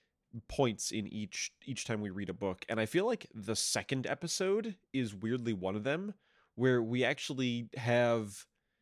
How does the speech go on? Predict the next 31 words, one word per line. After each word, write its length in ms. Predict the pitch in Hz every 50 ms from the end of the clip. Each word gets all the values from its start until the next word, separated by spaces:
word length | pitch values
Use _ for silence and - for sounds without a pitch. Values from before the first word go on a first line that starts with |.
| _ _ _ _ _ -
like, 140 | 101 92
something 460 | - - - 139 120 110 - 131 117 107
to, 200 | - 120 113 107
to 180 | - - - 113
build 280 | 92 123 127 131 113
off 200 | 104 90 90 -
of, 140 | 104 95 85
and 160 | 92 98 98
then 120 | 104 101 101
we 100 | 107 95
get 160 | 113 - -
to 100 | - 113
go 260 | 90 90 - 110 107
back 400 | 98 90 - 110 95 98 - -
and 200 | 110 104 95 90
read 180 | 101 101 101 95
more. 460 | 98 104 110 101 85 - - - 101 _ _
So, 400 | - - - 113 104 101 98 101 85
yeah, 260 | - 160 123 95 95
so 160 | 92 - -
here 160 | 95 101 107 110
we 100 | 110 104
are. 280 | 95 92 92 92 98 - _ _ _ _ _ _ _ -
We 120 | 107 104
had 140 | 101 98 95
met 260 | 95 95 107 113 - -
our 120 | 101 104 98
three 320 | - - - 107 110 104
characters 520 | 90 - - 104 98 90 - 104 98 -
last 280 | - 90 90 90 - -
time, 380 | - 98 87 87 90 92 98